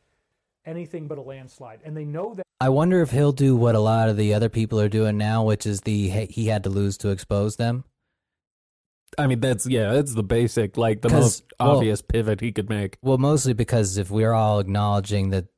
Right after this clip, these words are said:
Speaker 2: they were marking the ballots because they expected fraud, you wouldn't do that and not have a reason to use it. You would do that so you could set it up.
Speaker 3: Yeah, it's like a undercover sting.
Speaker 2: Yeah,
Speaker 3: They,
Speaker 2: you
Speaker 3: they're
Speaker 2: wouldn't, you wouldn't go through all that effort just, like, as a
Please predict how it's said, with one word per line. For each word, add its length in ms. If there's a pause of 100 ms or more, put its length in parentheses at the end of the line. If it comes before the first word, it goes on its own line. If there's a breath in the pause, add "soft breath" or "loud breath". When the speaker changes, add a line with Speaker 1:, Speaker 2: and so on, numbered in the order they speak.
(160)
Speaker 2:
they 120
were 200
marking 460
the 80
ballots 640 (440)
because 240
they 140
expected 460
fraud, 500 (1080)
you 180
wouldn't 280
do 220
that 240
and 160
not 260
have 240
a 60
reason 320
to 60
use 300
it. 160
You 80
would 160
do 140
that 180
so 80
you 140
could 120
set 260
it 140
up. 280 (1160)
Speaker 3:
Yeah, 240
it's 120
like 160
a 240
undercover 540
sting. 580
Speaker 2:
Yeah, 240
Speaker 3:
They, 160
Speaker 2:
you 60
Speaker 3:
they're 160
Speaker 2:
wouldn't, 220
you 100
wouldn't 160
go 140
through 220
all 100
that 120
effort 320
just, 300
like, 180
as 160
a 200